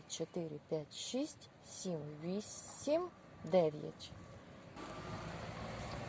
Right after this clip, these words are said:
Так, буду залишати. Дивіться, які вони в мене довгі. Отак я зв'яжу докупи гілочки. І буду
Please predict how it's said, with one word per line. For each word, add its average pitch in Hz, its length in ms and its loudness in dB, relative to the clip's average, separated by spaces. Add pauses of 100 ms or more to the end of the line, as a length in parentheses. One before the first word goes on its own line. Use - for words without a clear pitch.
(240)
Так, 196 180 8 (260)
буду 233 240 8
залишати. 208 800 6 (1000)
Дивіться, 208 340 4
які 190 200 4
вони 185 200 2
в 180 40 2
мене 180 220 6
довгі. 214 480 6 (960)
Отак 170 340 4
я 185 60 2
зв'яжу 175 420 2
докупи - 520 6 (760)
гілочки. - 560 2 (420)
І 202 80 2
буду 220 300 2